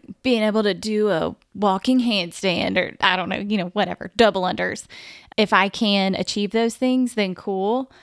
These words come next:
But at the same time, I don't have to achieve those things to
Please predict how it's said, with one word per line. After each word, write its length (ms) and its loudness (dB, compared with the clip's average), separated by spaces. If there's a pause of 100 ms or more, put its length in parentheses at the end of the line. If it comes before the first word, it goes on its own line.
(160)
But 100 4
at 80 -2
the 80 -2
same 240 0
time, 480 -2
I 80 -2
don't 200 -2
have 280 -4
to 140 -6
achieve 400 -6
those 240 -2
things 480 -6
to 560 -4